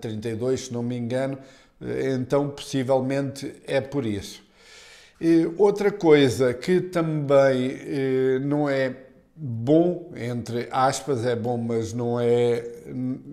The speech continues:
podia ser melhor, que é o modo de gravação que ele grava aqui neles,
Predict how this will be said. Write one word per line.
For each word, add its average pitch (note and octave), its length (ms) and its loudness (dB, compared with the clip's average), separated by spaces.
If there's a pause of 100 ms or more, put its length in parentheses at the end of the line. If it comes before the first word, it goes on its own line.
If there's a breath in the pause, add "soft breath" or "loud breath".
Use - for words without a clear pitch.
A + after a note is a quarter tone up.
(380)
podia C#3+ 300 4
ser C#3 260 2
melhor, C#3 580 4 (560 loud breath)
que E3 120 -2
é D3 460 2
o D#3 200 0
modo D#3 340 2
de C#3 80 -4
gravação C3+ 800 0 (200)
que C3+ 140 -4
ele B2 420 0
grava B2+ 720 0
aqui B2+ 320 -6
neles, C#3+ 420 0